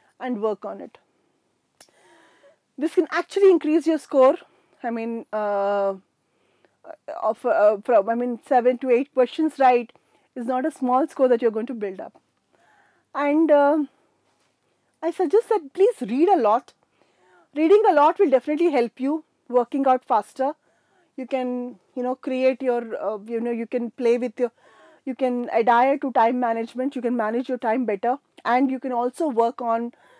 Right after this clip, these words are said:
single, simple things like vocabulary. You have seen in all the passages that I'm picking up, you will not see extraordinary rub-, I mean, uh, vocabulary.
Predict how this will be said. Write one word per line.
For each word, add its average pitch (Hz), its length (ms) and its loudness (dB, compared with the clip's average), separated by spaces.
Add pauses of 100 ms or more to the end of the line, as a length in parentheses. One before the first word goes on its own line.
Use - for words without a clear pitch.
(280)
single, 262 380 -2
simple 262 340 -2
things 240 380 -8
like 262 140 -4
vocabulary. 226 680 -4
You 320 120 -2
have 339 180 0
seen 370 200 0
in 349 120 0
all 294 180 4
the 370 100 0
passages 302 580 -4 (800)
that 294 120 -2
I'm 294 160 0
picking 294 320 -4
up, 269 200 2
you 302 120 -2
will 311 120 -2
not 359 220 0
see 339 160 2
extraordinary 254 800 -4 (540)
rub-, 233 260 -6
I 220 220 4
mean, 226 340 -6
uh, 208 280 -2
vocabulary. 214 680 -2